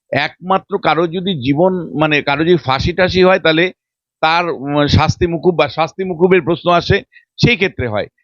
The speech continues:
কিন্তু এই ধরনের সিভিক, সিভিল কেসে আদতেও রাষ্ট্রপতি অনুরোধ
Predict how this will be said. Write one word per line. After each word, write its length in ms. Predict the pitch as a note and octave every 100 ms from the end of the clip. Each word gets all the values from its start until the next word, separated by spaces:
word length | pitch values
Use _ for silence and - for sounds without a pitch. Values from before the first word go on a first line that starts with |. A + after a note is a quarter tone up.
| _
কিন্তু 180 | F3 E3+
এই 200 | D#3+ F3+
ধরনের 320 | G3 G3+ G#3
সিভিক, 340 | D3+ F3+ G3+ - -
সিভিল 320 | - F#3 G#3+
কেসে 280 | F3+ G3+ -
আদতেও 340 | F3+ D#3+ F#3 G#3
রাষ্ট্রপতি 600 | F3+ - F#3 F3+ F#3 F#3+
অনুরোধ 300 | F3 F3